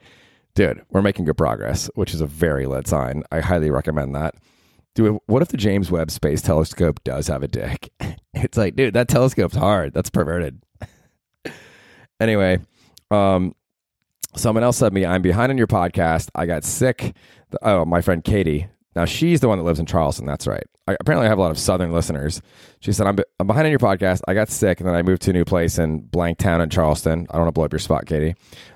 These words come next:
Um, "I'm listening to the episode where the guy is trashing Standing for the National Anthem." And she has the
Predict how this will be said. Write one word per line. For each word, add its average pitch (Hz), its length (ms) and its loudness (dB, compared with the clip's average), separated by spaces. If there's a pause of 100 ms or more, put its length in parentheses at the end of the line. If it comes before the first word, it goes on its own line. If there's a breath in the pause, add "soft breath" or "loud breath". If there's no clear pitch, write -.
(160 loud breath)
Um, 82 320 2 (180)
"I'm 101 180 2
listening 117 300 2
to 92 80 0
the 92 80 2
episode 92 340 0
where 85 100 4
the 82 100 2
guy 87 300 2
is 87 220 2
trashing 82 640 0
Standing 85 480 0
for 95 140 2
the 82 80 2
National 80 420 0
Anthem." 78 560 -2
And 76 160 -4
she - 140 -4
has 69 160 0
the 69 260 -2